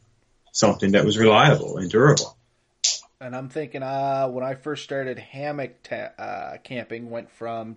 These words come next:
Speaker 2: tent to hammock,
Speaker 1: Yeah.
Speaker 2: I was infamous for grabbing dollar store tarps. And I can't think how many of those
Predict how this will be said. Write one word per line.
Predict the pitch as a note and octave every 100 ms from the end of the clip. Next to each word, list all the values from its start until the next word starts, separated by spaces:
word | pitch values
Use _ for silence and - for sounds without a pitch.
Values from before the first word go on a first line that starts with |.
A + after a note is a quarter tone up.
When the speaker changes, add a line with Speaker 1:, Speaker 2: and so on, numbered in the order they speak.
| _
Speaker 2:
tent | - A#2+
to | C#3
hammock, | C3 B2+ A#2 A#2+ _ _ _ - _ _ _ -
Speaker 1:
Yeah. |
Speaker 2:
I | B2 C3 C3+
was | B2+ B2 B2+ B2+ B2+ B2 - _ _ _ E3
infamous | F3+ D#3+ B2+ E2+ - - _ _ _
for | - A#2+
grabbing | A#2+ C3 C3 B2+ B2
dollar | A#2+ C3 B2+ A#2+
store | - A#2+
tarps. | A2+ A2+ G2+ - - _ _ -
And | B2
I | C3
can't | D#3+ - D#3 D3+ -
think | D3 C3+
how | A#2+ C3+
many | C3 C3 B2+
of | A#2+
those | B2 B2 A#2+ -